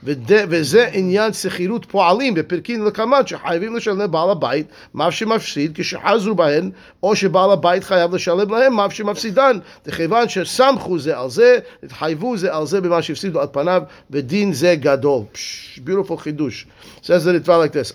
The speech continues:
"I think, and my teacher's telling me," he says, "that the scenario over here is when a guy takes the money from you, the shaliach accepts the money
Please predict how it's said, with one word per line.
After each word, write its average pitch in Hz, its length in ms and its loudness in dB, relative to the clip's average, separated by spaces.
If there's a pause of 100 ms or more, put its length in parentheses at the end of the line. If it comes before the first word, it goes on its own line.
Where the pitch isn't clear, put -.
"I 220 180 0
think, 147 320 -6
and 135 80 -4
my 143 100 -2
teacher's 156 320 -6
telling 135 240 -2
me," 143 60 -2
he 135 80 -4
says, 139 240 -2 (560)
"that 160 180 4
the 160 80 -4
scenario 233 480 4
over 185 140 2
here 202 240 0
is 160 160 -4
when 170 240 -4
a 180 80 -10
guy 214 240 -6
takes 208 280 -4
the 180 120 -6
money 170 220 0
from 139 180 -8
you, 127 80 -4
the 123 80 -8
shaliach 202 500 -2
accepts - 500 -4
the 156 80 -6
money 123 280 -4